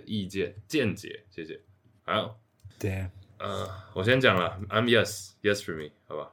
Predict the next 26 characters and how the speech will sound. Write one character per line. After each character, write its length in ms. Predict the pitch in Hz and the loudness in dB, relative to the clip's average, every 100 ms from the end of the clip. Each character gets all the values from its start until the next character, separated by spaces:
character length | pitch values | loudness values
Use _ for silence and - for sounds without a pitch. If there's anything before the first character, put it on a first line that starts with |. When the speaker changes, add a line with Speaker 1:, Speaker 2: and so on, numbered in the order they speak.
| _ | _
Speaker 1:
当 140 | 120 | 6
然 120 | 127 120 | 6 6
履 160 | 98 | 6
历， 140 | 120 123 | 6 6
他 140 | 165 | 6
履 180 | 120 104 | 6 6
历 280 | 147 101 92 | 6 4 -2
其 220 | - 110 | -4 0
实 60 | |
也 140 | 120 87 | 2 4
算 200 | 127 113 | 4 4
是 60 | |
勉 180 | 107 90 | 2 2
强 160 | 95 85 | 0 -4
达 200 | 73 71 | -6 -10
标 220 | 76 80 76 | -6 -6 -6
了， 140 | - | -2
六 180 | 120 113 | 4 4
次 240 | 104 117 95 | 4 2 4
All-Star， 500 | 92 92 98 80 78 | 4 2 0 -2 -2
五 160 | 87 | -8
次 240 | 85 - 87 | -6 -2 0
O 140 | 87 | 0
N 100 | 87 | -2
B 160 | 82 80 | -6 -6
A， 160 | 87 | -8